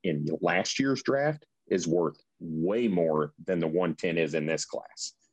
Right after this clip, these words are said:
right? So had you asked me that last year, I'm not paying that because I like the pick at the one ten. I don't like the pick at one ten after the, in this draft necessarily. I think it's just a bunch of guys. Um, so,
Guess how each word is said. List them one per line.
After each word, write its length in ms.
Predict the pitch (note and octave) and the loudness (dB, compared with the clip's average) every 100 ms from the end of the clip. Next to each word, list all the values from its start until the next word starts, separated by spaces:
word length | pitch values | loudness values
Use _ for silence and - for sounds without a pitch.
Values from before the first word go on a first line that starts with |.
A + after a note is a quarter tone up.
| _ | _
right? 300 | E2 E2+ F#2 | 0 2 0
So 380 | - G#2+ E2+ D#2+ - - | 0 2 2 0 -6 -4
had 220 | G2+ E2 | -4 -2
you 180 | B2+ C3 | -2 0
asked 240 | B2+ - | -2 -2
me 120 | A#2 A2 | 0 2
that 180 | A2 - | 0 -2
last 340 | F#2 G#2 - | -2 -2 -2
year, 200 | D3+ D3+ D3+ - | -2 -2 -4 -2
I'm 100 | G#2+ | 0
not 180 | G2 - | 0 0
paying 200 | G2+ D#2+ | 0 0
that 180 | D#2+ - | -2 -6
because 280 | - A2+ | -4 0
I 100 | G#2+ | 2
like 280 | A2+ F2 F#2+ - | 2 2 0 -2
the 80 | F#2 | -8
pick 260 | - E2+ E2+ | -4 -4 -4
at 100 | - | -6
the 80 | D#2 | -6
one 180 | E2+ E2+ | -6 -6
ten. 220 | - - - _ _ _ | -4 -6 -6 _ _ _
I 80 | A2+ | -2
don't 340 | G#2 G2 A2 - | 0 0 0 2
like 180 | E2 - | 0 0
the 60 | - | -4
pick 300 | - E2+ - | -2 -2 -2
at 100 | - | 0
one 220 | F2 D#2+ | 2 2
ten 200 | D#2+ D#2+ | 0 0
after 380 | D#2+ D#2 - E2+ | 0 -2 0 -2
the, 180 | D#2 E2 - | 0 -2 0
in 120 | E2 | 0
this 180 | D#2+ - | 0 0
draft 300 | - D#2+ - | 0 0 0
necessarily. 520 | D2+ - D2 D2 E2 | -2 0 0 2 2
I 60 | E2+ | 2
think 200 | F#2+ E2 | 0 -2
it's 120 | - | -4
just 260 | - G2 - | -2 0 0
a 40 | |
bunch 260 | F#2 F2+ E2+ | 0 -2 -2
of 80 | |
guys. 440 | - D2+ - - - _ _ _ _ | -2 -4 -6 -14 -14 _ _ _ _
Um, 460 | E2 D#2+ D2+ D2+ D2 | 2 4 4 4 2
so, 460 | - F#2 D#2+ - | 2 2 2 0